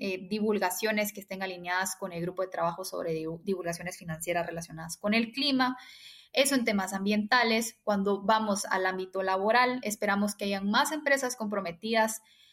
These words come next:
de, mm, eh, de una manera expresa con los derechos humanos y el trabajo,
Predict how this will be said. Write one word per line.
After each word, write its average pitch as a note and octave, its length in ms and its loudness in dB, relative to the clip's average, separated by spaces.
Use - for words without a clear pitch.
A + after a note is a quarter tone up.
de, G3 360 0
mm, F3 460 -8
eh, F#3 160 -8
de G3 160 4
una G#3 500 4
manera F#3+ 340 2
expresa A3 540 0
con F#3 100 -4
los F3+ 140 -4
derechos F3 400 -6
humanos G#3 460 2
y F3+ 80 -8
el F3 100 -14
trabajo, G#3 640 4